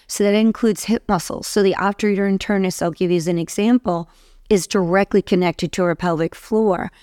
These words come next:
So if that patient has an issue with their hip, they often have a problem with the pelvic floor or vice versa. So we have to assess that fully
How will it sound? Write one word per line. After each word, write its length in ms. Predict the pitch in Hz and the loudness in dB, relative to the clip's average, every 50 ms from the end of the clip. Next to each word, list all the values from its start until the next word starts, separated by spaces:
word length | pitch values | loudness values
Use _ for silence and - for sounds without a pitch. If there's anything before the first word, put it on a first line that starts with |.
| _ _ _ _ _ - | _ _ _ _ _ -14
So 380 | - - - - 214 190 180 - | -12 -8 -2 0 0 0 0 0
if 300 | - - 226 262 262 - | 2 2 2 2 2 0
that 200 | - 226 - - | 0 0 0 0
patient 420 | - 190 202 214 196 - - 190 196 | -2 -4 -2 -2 -2 0 0 0 0
has 480 | 208 202 190 180 180 180 180 170 - | 0 0 0 -2 -2 -2 -4 -4 -6
an 160 | - - 196 - | -2 -2 -2 0
issue 360 | - 196 190 - - 202 202 185 | 0 -2 -2 -2 -2 0 0 2
with 220 | 180 190 185 - | 2 2 0 2
their 180 | - 180 170 170 | 0 0 0 0
hip, 440 | 175 - 220 233 208 175 - - - _ _ _ _ _ | -2 0 0 2 2 0 -2 -8 -18 _ _ _ _ _
they 120 | - - - | -4 -2 0
often 320 | - 196 190 180 - - 196 | 0 0 -2 0 0 0 2
have 120 | 196 175 | 2 0
a 60 | 185 | 0
problem 260 | 170 - - 185 180 | -2 0 0 0 0
with 120 | 175 170 - | 0 0 -2
the 100 | - 160 | -4 -2
pelvic 300 | - 190 175 165 170 - | -2 -2 -2 -2 -2 -4
floor 260 | - - 160 170 - | -4 -4 -4 -2 0
or 100 | 175 180 | -2 -2
vice 300 | 156 175 165 165 - - | 0 -2 -2 -2 -4 -8
versa. 440 | - - 175 175 170 - - 175 165 | -4 -2 -2 -2 -2 -2 -4 -4 -4
So 160 | - - 190 | -2 -2 0
we 180 | 175 202 214 240 | 0 2 2 2
have 160 | 254 247 - | 2 2 0
to 80 | - | -2
assess 380 | 208 190 - - - 175 170 - | -2 -2 -2 -2 -2 -2 -2 0
that 220 | - 175 156 - | -2 -2 -2 -2
fully 640 | _ _ _ - 185 185 180 175 170 156 - - | _ _ _ -2 0 0 2 0 -2 -2 -2 -4